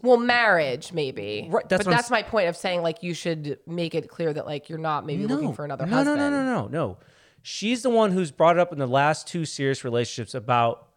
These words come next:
Speaker 2: being married three times and then those relationships go nowhere 'cause they don't wanna be the fourth.
Speaker 1: Mm-hmm.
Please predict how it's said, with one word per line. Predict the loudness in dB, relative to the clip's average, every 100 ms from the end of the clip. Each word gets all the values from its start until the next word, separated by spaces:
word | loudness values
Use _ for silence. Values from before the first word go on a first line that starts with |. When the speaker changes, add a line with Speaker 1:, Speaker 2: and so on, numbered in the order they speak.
| _ _ _ _ _ _ _
Speaker 2:
being | -2 2
married | 4 2 0
three | -4 -4
times | 0 2 2 0 -4
and | -6 -2
then | -2 0
those | -2 -2
relationships | -2 -4 -6 -8
go | -4
nowhere | -2 0 2 2 0
'cause | -4 -2
they | 0
don't | 2
wanna | 0 -2
be | -4
the | -6
fourth. | -8 -6 -6 -10 -14
Speaker 1:
Mm-hmm. | -10 -8 -10